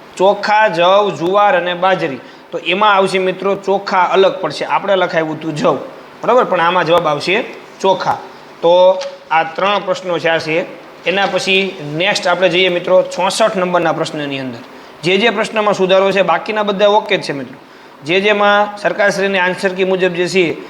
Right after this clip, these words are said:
એ હું તમને આપું છું સોલ્યુશન, બરાબર? હવે આ પ્રશ્નમાં પાછું આમેય ડાઉટફુલ છે, પણ જોઈએ આપણે. ચોસઠ નંબરનો જે છે, આપણે એમાં એક જવાબ લખાવ્યો હતો. સરકારશ્રીએ કીધું છે, રાજ્ય પરીક્ષા બોર્ડ દ્વારા,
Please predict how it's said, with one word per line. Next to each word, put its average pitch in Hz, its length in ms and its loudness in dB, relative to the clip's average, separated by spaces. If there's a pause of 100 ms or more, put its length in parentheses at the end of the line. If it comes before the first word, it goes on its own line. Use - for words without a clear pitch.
(220)
એ 196 100 2
હું 180 180 4
તમને 160 200 2
આપું 156 260 0
છું 139 160 -10
સોલ્યુશન, 131 400 -6 (600)
બરાબર? 202 300 2 (460)
હવે 196 200 2
આ 180 260 2
પ્રશ્નમાં 214 520 -4
પાછું 214 280 -2
આમેય 214 200 -2
ડાઉટફુલ 180 480 0
છે, 131 180 -10 (840)
પણ 151 120 -2
જોઈએ 220 240 4
આપણે. 175 260 0
ચોસઠ 196 420 -4
નંબરનો 208 380 -2
જે 202 160 0
છે, 196 140 0
આપણે 190 340 2
એમાં 202 260 2
એક 202 220 0
જવાબ 165 240 2
લખાવ્યો 143 300 -2
હતો. 127 160 -8
સરકારશ્રીએ 190 680 0
કીધું 190 280 0
છે, 156 340 -6
રાજ્ય 180 240 0
પરીક્ષા 165 320 -2
બોર્ડ 156 220 0
દ્વારા, 143 320 0